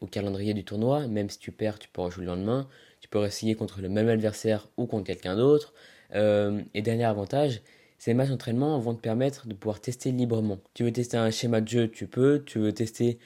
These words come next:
un effet au service, tu peux, euh, tu peux tester ce qui te fait plaisir. Et tu vas vraiment prendre beaucoup, beaucoup plus de plaisir en match d'entraînement parce que tu vas connaître,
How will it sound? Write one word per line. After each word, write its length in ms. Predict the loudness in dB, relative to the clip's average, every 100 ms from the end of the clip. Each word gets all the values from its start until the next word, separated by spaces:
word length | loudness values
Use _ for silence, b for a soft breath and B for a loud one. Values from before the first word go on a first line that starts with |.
| B B
un 140 | -4
effet 200 | -2 0
au 80 | -2
service, 320 | 0 -2 -2
tu 140 | -4 -10
peux, 340 | 0 0 0 -4 B B -4
euh, 340 | 0 2 0
tu 140 | -2 -4
peux 100 | -4
tester 460 | -4 -2 -2 -2 -8
ce 100 | -8
qui 120 | -4
te 40 |
fait 120 | -4
plaisir. 480 | -2 -2 0 -2 -8 b b b b
Et 120 | -6
tu 120 | 2
vas 60 | 4
vraiment 260 | 4 2
prendre 240 | 0 -2 -2
beaucoup, 320 | 0 -2 -4
beaucoup 220 | -6 -8
plus 160 | -6 -2
de 80 | -4
plaisir 640 | -2 -2 0 0 -2 -4 b b -8
en 60 | -4
match 200 | -4 -4
d'entraînement 540 | -6 -2 0 0 -2 B B B
parce 160 | -12
que 80 | -8
tu 160 | -6 -6
vas 80 |
connaître, 540 | -4 0 0 -2 -8